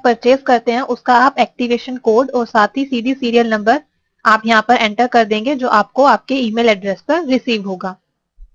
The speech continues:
हम यहाँ पर फिर से back करते हैं। अभी आप यहाँ पर देख सकते हैं कि हमने यहाँ पर आपको reactivate का एक button provide किया है, जिसकी help से आप अपने audio video tutorials को फिर से reactivate कर सकते हैं।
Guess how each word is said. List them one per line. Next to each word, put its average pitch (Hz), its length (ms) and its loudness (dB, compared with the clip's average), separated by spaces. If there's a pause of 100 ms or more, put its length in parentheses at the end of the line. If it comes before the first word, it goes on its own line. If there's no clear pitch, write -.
(160)
हम 214 140 -2
यहाँ 214 260 0
पर 226 80 2
फिर 220 160 -2
से 269 140 -2
back 254 220 4
करते 247 300 -2
हैं। 285 120 -4 (1000)
अभी 254 200 4
आप 339 160 6
यहाँ 285 160 6
पर 294 120 6
देख 269 220 4
सकते 277 260 4
हैं 294 120 6
कि 311 100 4
हमने 247 300 6
यहाँ 269 200 6
पर 262 180 6
आपको 269 320 4
reactivate 254 680 4
का 294 120 6
एक 233 220 4
button 233 260 6
provide 233 460 4
किया 233 200 6
है, 240 220 4 (500)
जिसकी 254 320 4
help 262 260 6
से 294 200 4
आप 240 240 2
अपने 247 300 6
audio 240 380 6
video 262 280 6
tutorials 226 580 6
को 294 140 4
फिर 226 180 4
से 269 220 2 (320)
reactivate 254 640 4
कर 208 180 4
सकते 202 340 2
हैं। 190 180 4